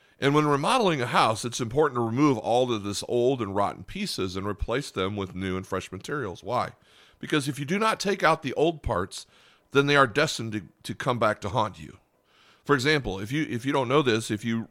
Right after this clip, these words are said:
if you're going to doing some remodeling and you tear down, you know, drywall and you get to the studs and everything, and the studs are rotten,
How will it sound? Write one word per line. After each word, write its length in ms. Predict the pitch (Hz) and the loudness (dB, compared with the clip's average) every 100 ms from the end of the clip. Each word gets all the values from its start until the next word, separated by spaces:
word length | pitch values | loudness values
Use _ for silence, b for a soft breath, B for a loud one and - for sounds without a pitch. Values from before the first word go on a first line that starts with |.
| - | -10
if 140 | 110 | -8
you're 100 | 117 | -6
going 300 | 101 131 143 | 0 2 2
to 120 | 120 101 - | 0 -6 -12
doing 240 | 107 131 127 | -4 -4 -2
some 200 | - 104 | -4 -4
remodeling 600 | 107 107 135 117 95 87 | -2 -2 -2 -4 -8 -10
and 180 | 98 101 | -10 -8
you 180 | 101 - B B B B | -8 -10 B B B B
tear 180 | - 139 | 2 4
down, 340 | 127 123 113 110 | 4 4 2 -2
you 60 | |
know, 100 | 104 | -6
drywall 480 | 85 117 135 107 95 | -2 0 2 0 -2
and 80 | 95 | -2
you 60 | |
get 160 | 110 120 | -4 -6
to 60 | 98 | -8
the 80 | 87 | -8
studs 320 | - 143 131 | -2 -2 0
and 80 | 101 | -2
everything, 340 | 92 98 87 | -2 -6 -6
and 100 | 101 | -8
the 60 | 98 | -10
studs 400 | - 151 165 104 | -8 -4 -4 -4
are 100 | 92 | -4
rotten, 640 | 98 135 - 82 82 | -2 -2 -4 -10 -14